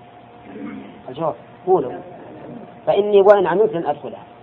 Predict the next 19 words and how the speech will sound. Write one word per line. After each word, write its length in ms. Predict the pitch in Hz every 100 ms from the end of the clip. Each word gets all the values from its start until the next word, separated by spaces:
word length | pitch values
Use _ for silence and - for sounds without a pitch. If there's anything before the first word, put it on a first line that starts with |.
| - - - - - - - - - - - - - - -
وكذلك 440 | 139 175 190 185
يقول 280 | 165 - 160
الثاني: 480 | 151 139 127 123 160 - - - - - -
"إن 80 | 143
كان 260 | 143 180 185
الله 300 | 165 160 139
قد 180 | 143 139 -
قدر 360 | 147 143 135
لي 200 | 131 151
الولد 320 | 127 143 180 175 -
فلا 220 | 175 151
فائدة 300 | 135 - 160
من 100 | 139
الزواج، 380 | 143 120 117 - - - - - - - - - - - - - - - - -
وإن 160 | 156
لم 100 | 175
يقدر 320 | 160 156 143
لي 100 | 135
الولد 260 | 123 123 165